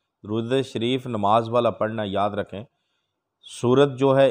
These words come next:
एक मरतबा पढ़नी है, दरूद पाक अव्वल आखिर तैंतीस बार पढ़कर किसी खाने या पीने वाली चीज़ पे दम करके आपने इक्कीस दिन पीना है। अल्लाह के हुक्म से बफज़ल खुदा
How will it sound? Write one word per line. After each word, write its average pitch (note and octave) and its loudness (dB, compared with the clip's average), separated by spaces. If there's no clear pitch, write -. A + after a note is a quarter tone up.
एक G#2 -4
मरतबा A2 -2
पढ़नी D3 -4
है, F#3 -8
दरूद A#2+ -2
पाक B2 2
अव्वल D3 0
आखिर C3 0
तैंतीस A#2+ -6
बार G2+ -4
पढ़कर B2 -2
किसी A#2+ -10
खाने A#2 -2
या A#2 -4
पीने A2 -8
वाली G#2+ -4
चीज़ G#2+ -10
पे G2+ -10
दम G2+ -6
करके G#2 -6
आपने G2 -2
इक्कीस C#3+ -10
दिन A2 -6
पीना A2+ -6
है। B2+ -6
अल्लाह A#2+ 0
के B2+ -4
हुक्म A2+ -4
से B2 -4
बफज़ल G2+ -4
खुदा G2 -2